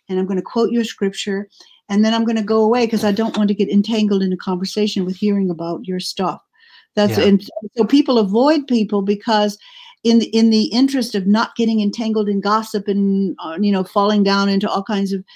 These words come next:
Speaker 1: ridiculous conversations that are not helpful, we don't know how to make a healthy conversation.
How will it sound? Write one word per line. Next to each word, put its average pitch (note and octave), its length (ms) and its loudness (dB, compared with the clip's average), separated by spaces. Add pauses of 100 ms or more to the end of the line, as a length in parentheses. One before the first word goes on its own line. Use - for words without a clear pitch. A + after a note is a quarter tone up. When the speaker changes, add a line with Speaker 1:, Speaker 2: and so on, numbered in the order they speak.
(300)
Speaker 1:
ridiculous G#3 460 -4
conversations G#3 720 -4
that F#3 120 -4
are F3+ 80 -2
not G#3 220 -2
helpful, G#3 560 -4 (200)
we A3 80 2
don't B3+ 200 0
know A3 80 -2
how A3 180 -2
to G#3+ 100 -2
make G#3+ 220 0
a G3 60 -8
healthy F#3+ 320 -6
conversation. F#3+ 800 -8